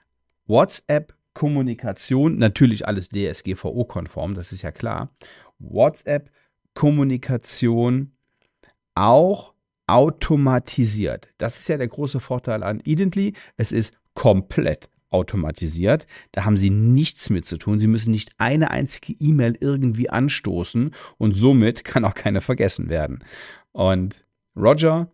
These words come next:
ähm, soll sowas in der Zukunft, ähm, per WhatsApp machen. Die arbeiten ja jetzt schon mit sämtlichen, äh, Praxisverwaltungssoftwarelösungen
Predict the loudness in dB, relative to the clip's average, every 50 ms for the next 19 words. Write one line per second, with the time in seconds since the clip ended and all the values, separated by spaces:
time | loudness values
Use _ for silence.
0 | _ _ _ -12 -6 -4 -2 0 0 0 -2 -2 -4 -4 -6 -8 -8 -10 -10 -8
1 | -8 -6 -6 -6 -6 -6 -6 -8 -8 -10 -12 -18 -16 -14 -12 -8 -6 -4 -4 0
2 | 4 6 6 8 8 8 6 6 4 4 2 -2 -4 0 2 2 2 2 2 -2
3 | -2 -2 -4 -4 -4 0 2 2 2 2 0 -2 -4 -4 -6 -6 -6 -6 -6 -4
4 | -4 -2 0 0 0 -2 -6 -10 _ -20 _ -20 -20 _ _ _ _ _ _ -6
5 | -4 -2 0 0 0 -2 -2 -2 -2 -4 -4 -6 -10 _ _ _ -6 -4 -2 0
6 | 0 -2 -2 -4 -8 _ _ _ -2 2 4 4 2 2 -2 -2 -2 -2 0 0
7 | 0 0 0 0 0 -2 -2 -2 -4 -6 -10 _ _ _ _ _ _ _ _ _
8 | _ _ _ _ _ _ _ _ _ _ _ -20 -20 -20 -20 -12 -2 0 2 2
9 | 4 4 4 4 4 2 -2 -2 -2 -2 -4 -6 -6 -6 -4 -2 -2 -2 -2 -4
10 | -6 -8 _ _ _ -10 -8 -4 0 0 2 2 0 0 0 -2 0 0 -2 -2
11 | 0 -2 -2 -4 -6 -6 -6 -4 -4 -6 -6 -2 -2 -2 -2 -2 -4 -6 -4 -4
12 | -4 0 0 0 0 0 -4 -8 -8 -8 -10 -10 -10 -10 -8 -8 -6 -4 -2 -2
13 | -2 -2 -2 -2 -4 -4 -4 -4 -6